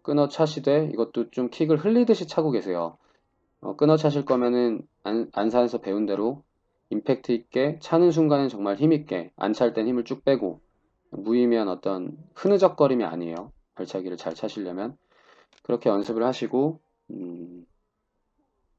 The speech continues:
네, 전체적으로 이거를 같이 연습하시기보다 저는 따로따로 연습하시기를 추천을 드립니다. 킥판 잡고 발차기,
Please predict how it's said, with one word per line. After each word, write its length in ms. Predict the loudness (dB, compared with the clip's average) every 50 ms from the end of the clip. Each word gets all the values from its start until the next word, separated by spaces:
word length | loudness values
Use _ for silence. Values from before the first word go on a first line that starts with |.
| _ -20 -20 -20 -20 _ _ _ _
네, 80 | -6 -2
전체적으로 720 | 0 2 4 6 8 8 8 8 8 6 6 6 6 4
이거를 320 | 4 4 4 4 4 2 0
같이 320 | -2 -4 -4 4 6 8
연습하시기보다 640 | 8 8 6 4 4 4 4 4 2 4 4 4 4
저는 440 | 4 2 0 2 2 2 0 -2 -2 6
따로따로 540 | 10 10 10 10 10 8 8 8 8 8 6
연습하시기를 640 | 4 2 0 -4 -4 -2 -2 -2 0 -2 -2 -2 -4
추천을 340 | -6 -6 -4 -2 -2 -2 -2
드립니다. 480 | -4 -6 -6 -8 -6 -6 -6 -8 -8 -12 _ _ _ _ _ _ _ _ _ _ -8
킥판 280 | -8 0 2 4 4
잡고 240 | 4 2 0 -2 -2
발차기, 520 | 0 0 0 0 2 0 0 0 -2 -4